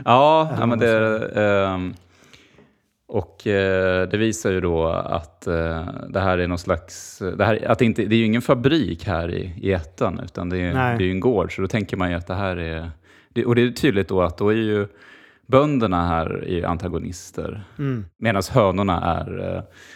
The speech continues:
Speaker 1: an-, eh, protagonisterna.
Speaker 2: Ja.
Speaker 1: Ehm,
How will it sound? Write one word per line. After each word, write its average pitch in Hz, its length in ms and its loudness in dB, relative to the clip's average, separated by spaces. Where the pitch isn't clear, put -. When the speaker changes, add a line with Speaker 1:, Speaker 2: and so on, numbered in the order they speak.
Speaker 1:
an-, 117 240 2
eh, 85 280 2
protagonisterna. - 920 -8
Speaker 2:
Ja. 127 280 -2
Speaker 1:
Ehm, 87 500 -14